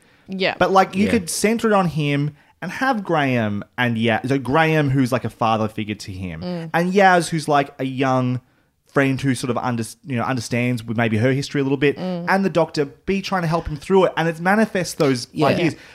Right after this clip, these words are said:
Speaker 2: Don't give them all these <laughs> terrible, half-baked fucking versions of it to
Speaker 3: Yeah.
Speaker 2: put in there.
Speaker 3: That's
Speaker 2: It's
Speaker 3: what I mean.
Speaker 2: so
Speaker 1: Just
Speaker 2: shit.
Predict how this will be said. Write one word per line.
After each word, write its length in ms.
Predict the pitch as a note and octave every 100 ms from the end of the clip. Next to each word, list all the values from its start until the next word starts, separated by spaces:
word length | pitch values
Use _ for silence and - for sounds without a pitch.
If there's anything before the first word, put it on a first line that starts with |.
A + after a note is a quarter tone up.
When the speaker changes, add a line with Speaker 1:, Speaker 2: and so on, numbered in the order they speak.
| -
Speaker 2:
Don't 260 | - C#4 C4+
give 200 | D4 A#3+
them 180 | C4+ - _
all 640 | F3 G#3 B3+ A3+ A3 G#3 - - - -
these 240 | F#3 F#3 D#3+ G3+
<laughs> 100 | -
terrible, 760 | - G#3+ A3+ A#3+ F#3+ A3+ G#3
half-baked 960 | G3 - G3 G3+ G3+ D3+ F3 F#3+ F#3+ -
fucking 460 | - F#3 G3 F3 E3
versions 520 | D#3+ F#3+ G3 E3+ D#3
of 160 | C3+
it 60 | B2
to 60 | C#3
Speaker 3:
Yeah. 160 | A#2+
Speaker 2:
put 100 | D3
in 140 | C#3 C3
there. 100 | G#2+
Speaker 3:
That's 140 | A2+
Speaker 2:
It's 80 | F3
Speaker 3:
what 80 | D3
I 40 |
mean. 80 | G3
Speaker 2:
so 60 | G3
Speaker 1:
Just 80 | -
Speaker 2:
shit. 420 | - F3+ D#3+